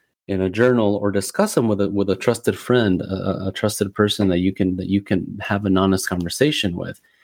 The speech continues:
Another one is, if I were to summarize the last month of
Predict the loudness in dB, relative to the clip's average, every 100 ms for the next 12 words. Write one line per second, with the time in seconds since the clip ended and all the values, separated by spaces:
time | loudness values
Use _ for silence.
0 | _ _ _ _ -2 2 4 4 4 4
1 | 2 2 2 2 4 2 0 2 2 4
2 | 2 2 0 2 2 0 -4 -14 -6 0
3 | 4 4 0 -6 -14 _ _ _ _ _
4 | _ _ _ -4 2 2 2 -2